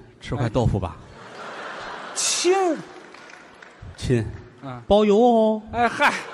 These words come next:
Speaker 2: 到底卖不卖了？
Speaker 1: 谁要你这？包邮，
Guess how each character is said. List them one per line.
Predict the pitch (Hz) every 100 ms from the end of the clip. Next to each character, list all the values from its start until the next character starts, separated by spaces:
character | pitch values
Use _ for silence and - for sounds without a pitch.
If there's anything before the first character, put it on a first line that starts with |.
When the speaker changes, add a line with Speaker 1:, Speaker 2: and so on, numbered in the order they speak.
| - - - - - - - - - -
Speaker 2:
到 | - 170
底 | 139
卖 | 247 233
不 | 143 147
卖 | 160 123
了？ | 110 - - - - _ -
Speaker 1:
谁 | 139
要 | 226 254
你 | 156 123
这？ | 135 113
包 | - 208
邮， | 185